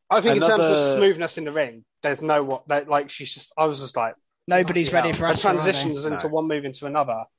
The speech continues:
Speaker 3: It's another
Speaker 2: are
Speaker 3: case
Speaker 2: amazing.
Speaker 3: of, uh, absence making the heart grow fonder for me there.
Speaker 1: Yeah. No,
Speaker 3: I,
Speaker 1: yeah, I,
Speaker 3: I
Speaker 1: I
Speaker 3: wasn't
Speaker 1: agree, yeah.
Speaker 3: fussed on Asuka when she was before her injury, um, but now she's back.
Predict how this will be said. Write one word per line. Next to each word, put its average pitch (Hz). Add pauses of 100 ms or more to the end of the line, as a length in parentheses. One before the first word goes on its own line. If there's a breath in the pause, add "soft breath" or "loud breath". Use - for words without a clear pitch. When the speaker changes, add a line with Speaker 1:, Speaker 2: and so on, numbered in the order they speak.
(160)
Speaker 3:
It's -
another 170
Speaker 2:
are 135
Speaker 3:
case 131
Speaker 2:
amazing. 135
Speaker 3:
of, 110 (200)
uh, 123
absence 117
making 110
the 107
heart 107
grow 104
fonder 107
for 98
me 95
there. 90
Speaker 1:
Yeah. 101 (520)
No, 190
Speaker 3:
I, 170
Speaker 1:
yeah, 139
I, 151
Speaker 3:
I 147
Speaker 1:
I 139
Speaker 3:
wasn't 135
Speaker 1:
agree, 117
yeah. 117 (120)
Speaker 3:
fussed 120
on 110
Asuka 101
when 107
she -
was 98 (680)
before 117
her 101
injury, 101 (320)
um, 95
but 107
now 123
she's -
back. 98